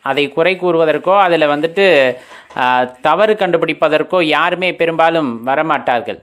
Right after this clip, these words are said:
ஆனா, சிவபக்தி அப்படிங்கிற ஒரு விஷயத்துக்குள்ள நம்ம இறங்குறோம் அப்படின்னா, அதை பற்றி தெரியாதவர்கள் கூட நிறைய பேச ஆரம்பித்து விடுவார்கள்.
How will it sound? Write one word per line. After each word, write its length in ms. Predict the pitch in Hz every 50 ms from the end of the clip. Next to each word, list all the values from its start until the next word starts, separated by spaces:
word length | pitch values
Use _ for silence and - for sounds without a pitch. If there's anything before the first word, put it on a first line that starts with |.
| _ _ _ _ _ _
ஆனா, 460 | - 165 180 220 226 214 175 151 143 139
சிவபக்தி 1000 | 135 - - - 208 220 254 277 240 247 247 247 - - 233 226 226 220 185 123
அப்படிங்கிற 440 | 151 156 175 180 208 220 226 220 202
ஒரு 160 | 185 175 160
விஷயத்துக்குள்ள 720 | 151 151 147 - 220 226 226 196 220 - - 196 180 170
நம்ம 220 | 165 160 156 147
இறங்குறோம் 560 | 139 131 131 131 165 196 208 220 208 202 175 147
அப்படின்னா, 720 | 143 135 139 139 139 151 175 190 160 123 120 139 - - _ _ _ _ _ _ _ _ _ _
அதை 320 | _ 131 143 156 175 170 160
பற்றி 580 | - - 185 185 - 262 262 247 196 - - _
தெரியாதவர்கள் 880 | - 175 196 240 254 277 269 269 240 254 240 233 220 190 196 190 180
கூட 260 | 185 185 190 202 202 214 185 131 131 135 151 196 220 - _ _ _ _ _
நிறைய 480 | - 160 170 190 220 269 277 294 294 294
பேச 360 | - 202 196 214 - 214 208
ஆரம்பித்து 400 | 190 170 160 156 156 147 - 156
விடுவார்கள். 600 | 147 139 139 135 135 131 123 127 135 110 -